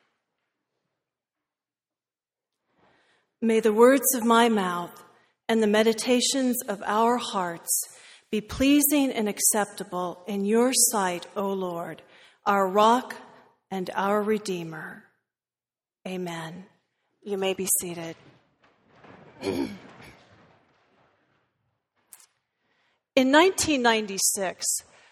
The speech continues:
Coca-Cola was looking for a new campaign to market their clear soda, Sprite. They wanted something hip, something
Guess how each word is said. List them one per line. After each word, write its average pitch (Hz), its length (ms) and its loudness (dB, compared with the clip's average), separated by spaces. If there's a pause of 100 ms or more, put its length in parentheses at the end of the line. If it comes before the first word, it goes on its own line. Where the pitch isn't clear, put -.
(160)
Coca-Cola 240 720 6
was 190 160 -2 (100)
looking 208 440 -4
for 208 180 0
a 202 100 2
new 254 280 2
campaign 202 1080 -2 (680)
to 247 100 -2
market 240 680 2 (160)
their 214 240 0
clear 330 500 2 (180)
soda, 185 560 2 (240)
Sprite. - 880 2 (720)
They 339 220 8
wanted 302 340 2 (140)
something 262 400 -2
hip, 185 420 -6 (260)
something 269 600 2